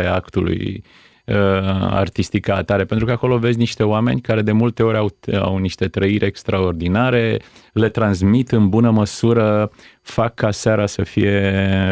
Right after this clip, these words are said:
sau, mm, ziua respectivă, în, depinde de ora concertului, să fie una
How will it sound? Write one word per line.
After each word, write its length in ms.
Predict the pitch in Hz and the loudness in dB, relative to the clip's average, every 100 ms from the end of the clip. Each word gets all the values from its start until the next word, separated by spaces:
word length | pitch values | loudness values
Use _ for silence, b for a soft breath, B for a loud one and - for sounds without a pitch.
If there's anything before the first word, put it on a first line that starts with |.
| 92 | -2
sau, 300 | - - - | -2 -4 -4
mm, 440 | - - 92 95 92 | -4 0 0 0 0
ziua 360 | 82 87 113 92 | 0 2 2 2
respectivă, 580 | 92 - 90 - 95 | -2 -2 -4 -2 0
în, 180 | 90 85 85 B B B B B | -2 -4 -8 B B B B B
depinde 520 | - - - 101 98 | -10 -8 -2 -2 0
de 140 | - - | -2 -2
ora 680 | - - - - - - - | 0 0 -2 -2 -4 -4 -8
concertului, 520 | - 92 - 95 95 | -4 -4 -2 -2 -2
să 160 | 92 98 | 0 -2
fie 260 | - 107 101 | 0 2 2
una 520 | 98 104 98 92 | 2 2 2 -2